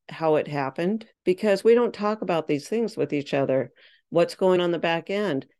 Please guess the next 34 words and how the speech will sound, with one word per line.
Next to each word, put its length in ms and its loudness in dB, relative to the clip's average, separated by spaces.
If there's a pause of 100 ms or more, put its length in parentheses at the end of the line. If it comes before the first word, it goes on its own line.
(160)
They 120 4
don't 200 2
know 180 2
the 80 0
work 340 0
that 140 -2
I 160 0
had 320 -8
to 80 -10
do 540 2 (380)
to 140 0
completely 840 0
change 420 -2
my 140 0
life 320 0
around 400 0
from 240 -2
struggling 720 -2
payday 420 0
loan 280 -2
to 80 -4
payday 420 -2
loan 380 0 (500)
to 140 0
being 400 4
in 200 2
my 240 4
own 160 0
home, 500 -2 (100)
to 120 -6
traveling 720 0
on 240 2
trips, 540 -4 (400)
to 360 4